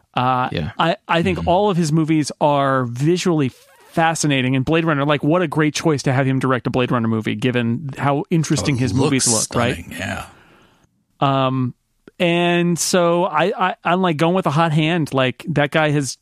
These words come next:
Speaker 1: directed a bunch of science fiction movies with big budgets that looked great and people liked. So get him in the door and pay him a lot of money to direct your episode nine. And I bet he would do a good job. And, um, you know, the, it, it's, I'm not sure that he's the right choice for it, but,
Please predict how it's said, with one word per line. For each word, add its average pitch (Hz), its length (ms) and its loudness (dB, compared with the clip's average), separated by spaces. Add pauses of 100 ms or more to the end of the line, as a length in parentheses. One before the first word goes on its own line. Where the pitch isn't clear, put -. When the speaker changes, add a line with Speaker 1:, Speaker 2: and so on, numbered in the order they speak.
Speaker 1:
directed 147 380 0
a - 20 0
bunch 143 180 0
of 143 60 0
science 160 260 0
fiction 170 240 0
movies 143 280 0
with 139 120 0
big 147 160 0
budgets 147 340 0
that 147 120 0
looked 143 220 -2
great - 320 -2 (280)
and 147 240 2
people 147 240 0
liked. 135 320 -2
So 131 540 2
get 139 180 0
him 139 80 2
in 135 100 2
the 131 60 0
door 127 340 0 (120)
and 123 560 0
pay 135 120 0
him 135 100 2
a 135 40 0
lot 139 160 2
of 131 60 0
money 135 300 0
to 131 120 0
direct 127 380 0
your 147 100 0
episode 123 300 -2
nine. 117 380 0 (320)
And 123 360 0
I 120 60 2
bet 127 160 0
he 127 80 2
would 123 140 0
do 123 100 2
a 120 40 -4
good 117 140 -2
job. 110 360 -2 (100)
And, 123 480 0 (380)
um, 120 560 0
you 147 80 2
know, 127 260 0 (160)
the, 165 280 0
it, 151 200 -2
it's, - 480 -2
I'm 147 120 2
not 151 140 0
sure 160 280 0
that 143 100 0
he's 143 200 0
the 143 100 0
right 135 280 0
choice 151 360 0
for 160 240 0
it, 147 120 -6
but, 131 300 0